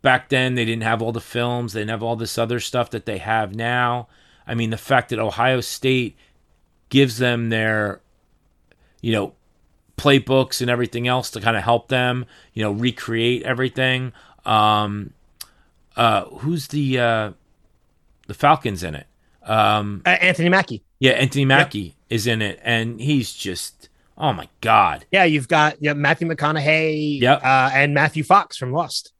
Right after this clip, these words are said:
Speaker 1: Yes.
Speaker 2: Yep.
Speaker 1: Um, and it's just, it's just such a great movie, and it's just a su-, what I find, what I find, it's a, it's a great, um, it's a ga-, it's a great tribute to those guys,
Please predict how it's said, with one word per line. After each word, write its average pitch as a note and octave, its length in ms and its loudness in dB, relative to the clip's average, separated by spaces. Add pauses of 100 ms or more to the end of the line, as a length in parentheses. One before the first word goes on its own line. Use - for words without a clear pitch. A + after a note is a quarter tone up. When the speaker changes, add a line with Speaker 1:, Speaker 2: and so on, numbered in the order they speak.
(160)
Speaker 1:
Yes. - 420 -2 (280)
Speaker 2:
Yep. C#3 140 -8 (440)
Speaker 1:
Um, A2 500 0
and C#3+ 260 -2
it's D3+ 360 -6
just, - 300 -10 (1200)
it's C#3 160 -4
just C#3 120 -4
such B2 200 -4
a F#2+ 40 -8
great F2 200 -4
movie, F#2 360 -6
and A2+ 140 -4
it's - 160 -8
just C#3+ 200 -4
a C3 60 -4
su-, - 260 -4 (280)
what D3+ 220 4
I D3 80 6
find, C#3 440 2
what C#3 120 -2
I C3 80 2
find, C3 420 -2 (140)
it's A#2 160 -8
a, A2+ 160 -10
it's A2 140 -8
a A#2 40 -6
great, A#2 580 -4
um, G#2 640 -6 (880)
it's G#2 140 -10
a - 20 -16
ga-, C#3 300 2
it's B2+ 140 -6
a C3 40 -2
great B2+ 240 0
tribute G#2 400 -4
to A#2 100 -6
those G#2 220 -6
guys, E2 460 -6